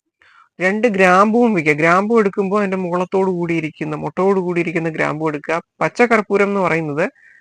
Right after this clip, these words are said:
സാധാരണ നമ്മൾ പൂജയ്ക്ക് ഉപയോഗിക്കുന്ന അല്ലെങ്കിൽ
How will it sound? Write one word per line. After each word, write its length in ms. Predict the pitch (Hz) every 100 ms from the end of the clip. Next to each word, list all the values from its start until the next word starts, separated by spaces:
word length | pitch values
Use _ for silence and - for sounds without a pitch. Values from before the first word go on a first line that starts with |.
| _ -
സാധാരണ 380 | 160 160 190 202
നമ്മൾ 200 | 190 180
പൂജയ്ക്ക് 380 | 175 156 165 165
ഉപയോഗിക്കുന്ന 520 | 151 151 147 147 160 262 _ _ _ -
അല്ലെങ്കിൽ 340 | 160 170 165